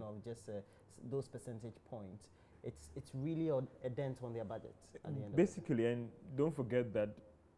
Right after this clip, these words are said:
Speaker 1: nobody will walk to the pumps to buy a liter of petrol. They buy in gallons. So imagine there's an increase of, uh, even one pesewa per liter and you're buying five liters or four point five. You loo-, you look at the impact on your budget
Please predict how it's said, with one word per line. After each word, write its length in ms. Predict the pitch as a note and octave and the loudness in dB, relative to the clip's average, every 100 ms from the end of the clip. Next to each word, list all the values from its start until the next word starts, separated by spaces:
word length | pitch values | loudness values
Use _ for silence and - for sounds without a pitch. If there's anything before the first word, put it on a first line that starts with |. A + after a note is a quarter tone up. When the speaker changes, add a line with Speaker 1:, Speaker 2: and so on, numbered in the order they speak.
| - - - - - | -20 -20 -20 -20 -14
Speaker 1:
nobody 480 | D3+ C#3+ C#3+ C3 B2+ | -4 2 4 4 4
will 160 | A#2 A2+ | 2 2
walk 280 | A#2 A2 - | 2 0 -4
to 120 | A2 | -4
the 140 | F#2+ F#2+ | -4 -6
pumps 360 | A#2+ G#2+ G2 - | -4 -4 -4 -8
to 100 | G#2 | -8
buy 340 | G2 F#2+ F#2+ G2 - | -4 -4 -6 -10 -8
a 40 | G#2 | -4
liter 300 | G#2+ G#2 G2 | -4 -6 -10
of 140 | - | -10
petrol. 320 | F2+ - - - - _ - - | -14 -14 -16 -16 -20 _ -20 -10
They 60 | G#2+ | -6
buy 180 | G2 G2+ | -4 -4
in 140 | F#2 | -6
gallons. 400 | F2 F2 D#2 D#2 - - - - - | -6 -8 -10 -16 -20 -20 -20 -20 -10
So 60 | F#2+ F#2+ - - - - - | -8 -8 -10 -16 -20 -18 -6
imagine 500 | A2+ A#2+ A2+ B2 A#2 | 0 0 0 0 0
there's 180 | G#2 G2 | 0 -2
an 100 | G#2 | -2
increase 460 | A2 G#2 F#2 - F2+ | -2 -4 -6 -8 -8
of, 240 | E2+ F2 | -8 -6
uh, 80 | F#2 | -4
even 340 | G2+ G#2 G#2 | -4 -4 -4
one 220 | G2 G#2 G2+ | -4 -4 -6
pesewa 300 | G2 - F2 E2 - - - - - | -8 -8 -12 -12 -18 -20 -20 -20 -12
per 160 | G#2 F#2 | -8 -4
liter 320 | G#2 - F2+ | -4 -6 -8
and 140 | F2 | -10
you're 100 | F2+ | -8
buying 360 | F2+ G2+ G2 F#2+ - | -6 -4 -6 -8 -8
five 160 | F#2 E2 | -8 -8
liters 340 | F#2 - - - - - - | -10 -12 -16 -20 -20 -20 -10
or 100 | G2+ - | -8 -4
four 140 | G2+ | -6
point 220 | F#2+ F#2 F#2+ - | -6 -10 -12 -10
five. 160 | E2 F2 | -10 -8
You 80 | F#2+ | -6
loo-, 140 | G#2 A2 G#2 | -4 -4 -2
you 140 | G#2+ | 0
look 160 | A#2 A2+ | 0 -2
at 100 | G2+ | -4
the 60 | G2 | -4
impact 380 | G2+ G2 F#2+ | -4 -6 -8
on 100 | F#2 | -10
your 100 | F2+ | -12
budget 280 | E2+ F#2 F#2 | -10 -10 -10